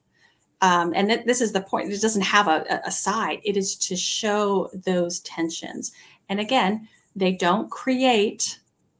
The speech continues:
the weakness. They exploit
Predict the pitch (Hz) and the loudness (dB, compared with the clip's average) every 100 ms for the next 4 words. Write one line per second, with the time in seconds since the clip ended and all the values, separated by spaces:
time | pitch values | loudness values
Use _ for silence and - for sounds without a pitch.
0 | - 208 220 226 262 254 - - - - | -10 0 2 2 0 -2 -4 2 2 2
1 | - _ _ 180 202 214 - - - 220 | -6 _ _ 2 2 2 2 2 0 0
2 | 202 196 196 | 2 0 -4